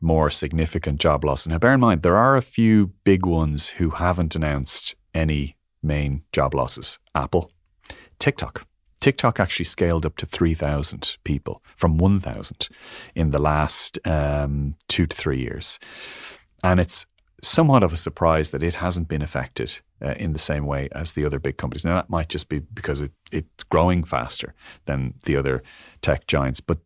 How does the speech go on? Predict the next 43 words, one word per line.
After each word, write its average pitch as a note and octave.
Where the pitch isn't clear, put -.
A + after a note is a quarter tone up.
there E2+
have E2
been D#2+
no F#2
job D2+
losses, D2
uh, C#2
there E2
that D#2
I'm F2
aware C#2
of. C#2+
Th-, -
there G2
have A2
been F2
a D2
few, D#2+
but D2
you're D#2+
literally E2+
talking D2+
about C#2
seven D#2
or C#2
eight C#2
people, C2
which -
in F2
a F2+
company F2+
of D2+
three D#2+
thousand D2
people D2+
can't -
really F2
be D2+
regarded C#2+
as C2
a D2+
layoff C#2
round. A#1